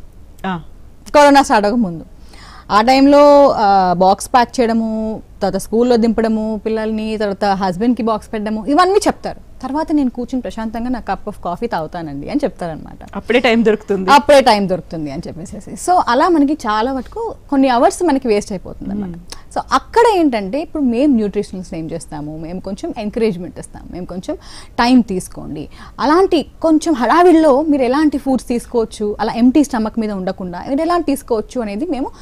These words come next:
Speaker 2: సలహా ఇస్తాం అనమాట. So ఇక్కడ ఏమవుతోంది అంటే మేము only diet plan ఇవ్వడం మాత్రమే కాదు,
Speaker 1: మ్మ్.
Speaker 2: మనం, ఆ, ప్రోత్సాహన చాలా important. "లేదు లేదు మీరు తీసుకోవాలి,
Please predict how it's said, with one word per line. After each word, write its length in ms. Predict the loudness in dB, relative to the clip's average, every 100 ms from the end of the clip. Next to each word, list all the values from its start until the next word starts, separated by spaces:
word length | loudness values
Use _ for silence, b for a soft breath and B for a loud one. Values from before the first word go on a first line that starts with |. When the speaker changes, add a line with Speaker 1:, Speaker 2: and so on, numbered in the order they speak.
| b 2
Speaker 2:
సలహా 280 | 2 2 -4
ఇస్తాం 280 | -6 -14
అనమాట. 260 | -16 -16 -18 -20 B B B B -2
So 60 | 0
ఇక్కడ 240 | 2 2
ఏమవుతోంది 580 | 4 4 2 0 0 0
అంటే 240 | -2 0
మేము 320 | 0 0 -2 -2
only 240 | 2 2
diet 260 | 0 -4 -4 -2
plan 280 | 0 0 -4 -10
ఇవ్వడం 320 | -4 2 2
మాత్రమే 380 | 2 -4 -8 -8
కాదు, 160 | -6 -6
Speaker 1:
మ్మ్. 240 | -4 -6
Speaker 2:
మనం, 420 | -6 -4 -4 -6 -8
ఆ, 220 | -8 -8
ప్రోత్సాహన 720 | -2 -2 -2 -4 -4 -4 -6 -6 -4
చాలా 180 | -2 -2
important. 600 | -2 -2 -2 -2 -10 -12 B B -6
"లేదు 160 | -4 -2
లేదు 200 | -4 -6
మీరు 180 | -8
తీసుకోవాలి, 840 | -8 -8 -8 -6 -6 -4 -4 -6